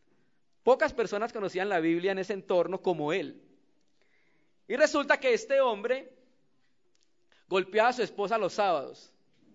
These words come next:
y el domingo quería ir a predicar. Entonces nosotros hablábamos con él, nos lo enfrentamos <laughs> y entonces le decíamos qué estaba pasando. Y él me decía eso,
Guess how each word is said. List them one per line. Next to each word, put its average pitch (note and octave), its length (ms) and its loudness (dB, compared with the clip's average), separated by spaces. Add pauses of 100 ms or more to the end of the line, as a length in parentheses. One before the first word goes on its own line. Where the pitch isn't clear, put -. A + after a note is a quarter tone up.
(400)
y F#3 100 -4
el A3 120 0
domingo A#3 340 0
quería E3+ 180 -2
ir F3 80 -4
a F3+ 60 -6
predicar. D#3 480 -6 (1120)
Entonces C4 200 6
nosotros D4 220 6
hablábamos C#4 420 4
con A#3 200 0
él, G3+ 400 2 (400)
nos D#3 140 -10
lo E3+ 60 -6
enfrentamos E3+ 720 -8 (280)
<laughs> - 260 -20
y D#3+ 120 -6
entonces F3 360 -6
le F3+ 100 -6
decíamos D#3+ 500 -6 (800)
qué - 80 -12
estaba G3 300 2
pasando. F#3+ 580 0 (480)
Y - 60 -8
él A#3 80 -4
me B3+ 60 2
decía B3+ 200 2
eso, G#3 260 -2